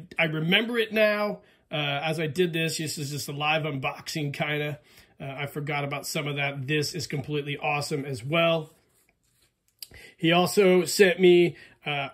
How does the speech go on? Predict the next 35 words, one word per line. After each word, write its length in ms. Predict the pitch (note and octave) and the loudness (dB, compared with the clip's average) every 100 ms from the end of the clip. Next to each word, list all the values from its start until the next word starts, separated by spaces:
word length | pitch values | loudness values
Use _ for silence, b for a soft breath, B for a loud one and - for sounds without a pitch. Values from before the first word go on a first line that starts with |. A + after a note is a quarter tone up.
| - | -4
Rax 380 | D#3+ F3 - - | 2 2 0 -2
compatible 880 | F#3 D#3+ - F3 F3 E3 E3 D#3+ - | 0 2 2 2 2 0 -2 -4 -4
carrying, 560 | - F#3 F#3+ F#3+ F#3 F3+ | 2 4 4 4 2 -2
or 140 | D3+ | -6
a 80 | C3 | -6
Rax 260 | D#3+ E3+ | -4 -6
compatible, 640 | - D#3+ D#3+ D#3+ D3+ D3+ C#3 | -6 -4 -2 -2 -2 -4 -6
uh, 280 | C3 - - _ _ B B B B _ | -10 -12 -20 _ _ B B B B _
what 120 | C#3+ | -10
would 100 | C#3 | -8
you 80 | C#3+ | -8
call 360 | - D#3 D#3 | -4 -2 -2
it, 140 | D3 - | -4 -8
uh, 180 | C#3+ C3+ | -10 -4
carrying 520 | - F3+ F3+ F3+ E3 | 2 4 4 4 2
system 540 | - F#3+ - F#3 D#3+ | 2 2 2 -2 -4
for 240 | C#3+ F3 D#3 | -2 0 0
the, 340 | D#3 D3 C3+ b b b | -2 -4 -6 b b b
uh, 140 | C#3+ C3+ | -12 -2
helipack 720 | F#3 G#3 F#3+ F#3+ F#3 F#3 - | 2 2 2 2 2 0 -4
that 220 | - - | -10 -4
fits 200 | F#3 - | -2 -2
on 100 | - | -4
the 80 | C#3 | -4
Rax 440 | C#3+ F3 F3 - | 0 0 -2 -8
system, 500 | - F#3 F3+ G3 F3+ | -4 0 0 0 -2
which 140 | C#3+ C#3+ | -4 -10
is 160 | B2 | -12
really 240 | C#3+ D#3+ D#3 | -10 -8 -4
awesome. 560 | E3+ E3+ E3 F3+ E3+ F3 B B B B | 0 0 0 -2 -2 -6 B B B B
Uh, 320 | E3 C#3 B2+ - _ _ _ _ _ _ - | -4 -2 -2 -6 _ _ _ _ _ _ -2
this 220 | D3+ D3 | 0 0
brand 440 | C#3 E3 G3+ G#3+ | 0 2 4 4
new 200 | G#3 G#3 | 4 2
experimental 1400 | G#3 D#3+ - - - G#3 G#3 F#3+ G3 G3 F#3+ F#3 E3 - | 2 -2 -2 -2 4 4 4 2 2 2 4 4 4 -4